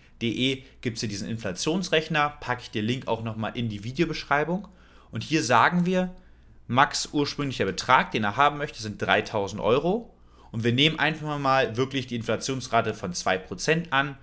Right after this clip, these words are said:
im historischen Schnitt. Aktuell ist sie ja sogar deutlich höher durch die Corona-Krise. Und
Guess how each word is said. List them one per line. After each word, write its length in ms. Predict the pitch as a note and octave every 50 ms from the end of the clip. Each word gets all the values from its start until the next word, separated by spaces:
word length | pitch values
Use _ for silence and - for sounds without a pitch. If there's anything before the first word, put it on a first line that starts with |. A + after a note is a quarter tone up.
| - - -
im 160 | A#2+ A#2 A#2
historischen 720 | A2+ A2 A2+ - - B2+ B2 A#2 A2+ - - F2+ E2+ - - -
Schnitt. 500 | - - - - B2 C3 D#3+ F#3 F3+ - - - - -
Aktuell 420 | - A#2 A#2+ A#2 - A#2+ A#2 A2+ A2+
ist 140 | G#2+ A2 -
sie 60 | A2
ja 180 | G#2 G2 F#2+
sogar 240 | F#2+ G2+ G2 F2+ F2
deutlich 520 | F2 - A2+ A2 A#2+ B2+ - A#2 G2+ - -
höher 220 | C3+ C#3 C#3+ C3+
durch 140 | A2 G#2+ -
die 120 | - G#2
Corona-Krise. 1400 | - - G2+ F#2 A#2 C3+ C#3+ D#3 D#3 D#3+ D#3+ - - - - - - - - - D#3 D3 C#3+ C3 D3 D3 C#3+ C#3+ - - - - - - - - -
Und 340 | - C3+ C#3 B2+ - -